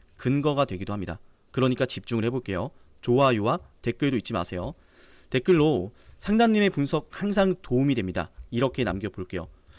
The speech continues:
제가 보내드리는 매수 타점, 매도 타점, 방송에서 말씀드리는 매수 타점, 매도 타점 너무나 도움되고 있다라고 댓글 꼭 한 번씩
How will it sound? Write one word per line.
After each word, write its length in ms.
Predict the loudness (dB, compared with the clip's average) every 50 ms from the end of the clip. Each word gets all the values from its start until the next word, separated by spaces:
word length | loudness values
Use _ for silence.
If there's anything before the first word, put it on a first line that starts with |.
| -18 _
제가 240 | 0 4 6 6 4
보내드리는 680 | 4 4 2 2 2 2 0 2 2 2 0 0 -4 -6
매수 360 | -4 0 0 0 0 0 -4
타점, 480 | -6 -6 -8 -8 -6 -4 -4 -4 -2 -2
매도 240 | -4 -4 -4 -4 -6
타점, 460 | -6 -8 -12 -10 -8 -8 -8 -8 -8 -12 _
방송에서 520 | -2 -2 0 2 2 2 2 2 2 0
말씀드리는 640 | -2 -2 -2 -4 -6 -6 -4 -2 -2 -2 -2 -4 -4
매수 280 | -2 -2 -2 -4 -4 -10
타점, 540 | -10 -10 -10 -6 -4 -4 -4 -4 -4 -4 -2
매도 240 | 0 0 0 0
타점 360 | -4 -6 -10 -10 -8 -10 -10 -10 -12 -20 -20 -20 -20 -20 -20 _ _ _
너무나 340 | 2 4 4 6 4 4
도움되고 460 | 4 2 -2 -2 0 0 -2 -2 -2 -6
있다라고 520 | -6 -6 -6 -6 -6 -6 -6 -8 -8 -8 -10 -14 -18 -20 _ _
댓글 260 | -8 -6 -2 -2 -2
꼭 300 | 0 0 -4 -4 -2 -2
한 120 | -2 -2 0
번씩 460 | -2 -4 -4 -6 -8 -8 -8 -8